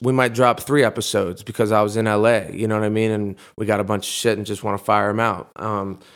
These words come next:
sometimes when I'm traveling, we might only do one where I tap in with Kilmer or I do a solo one or whatever, you know? So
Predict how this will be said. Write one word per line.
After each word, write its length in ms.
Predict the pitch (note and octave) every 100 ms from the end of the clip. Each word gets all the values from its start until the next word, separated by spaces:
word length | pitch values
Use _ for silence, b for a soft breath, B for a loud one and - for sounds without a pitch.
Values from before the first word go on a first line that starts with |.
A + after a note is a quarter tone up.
| b
sometimes 600 | - C3 A#2 B2 A#2 A#2+ A2
when 180 | - A2+
I'm 120 | A2+
traveling, 640 | G#2 A2+ A2+ A#2 A2+ A2+ -
we 140 | A2
might 200 | A2+ A2
only 220 | A2 A2+
do 180 | G#2+ A2+
one 400 | A#2 B2 G#2 G2 - -
where 160 | A2
I 80 | G2+
tap 400 | G2+ - G#2 -
in 80 | G#2+
with 160 | G2+
Kilmer 640 | - B2 A2+ A2+ A2 G#2+ G#2+ B B B
or 180 | - G#2
I 20 |
do 160 | G2+ G#2+
a 60 | G2
solo 420 | - A2+ A2 A2
one 380 | G#2+ G#2+ G#2+ G#2+
or 320 | G2+ G2 A2
whatever, 480 | A2 A#2 G2 - -
you 80 | A2
know? 160 | G#2
So 380 | A2 - G#2+ G#2